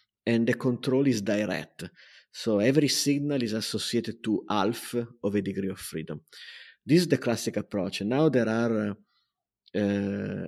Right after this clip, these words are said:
a few, uh,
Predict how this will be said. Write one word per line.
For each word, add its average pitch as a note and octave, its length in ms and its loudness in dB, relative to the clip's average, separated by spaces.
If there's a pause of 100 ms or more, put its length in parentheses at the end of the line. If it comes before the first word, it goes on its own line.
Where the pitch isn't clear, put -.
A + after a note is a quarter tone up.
a - 80 -4
few, C3 640 -2 (520)
uh, G2+ 920 -4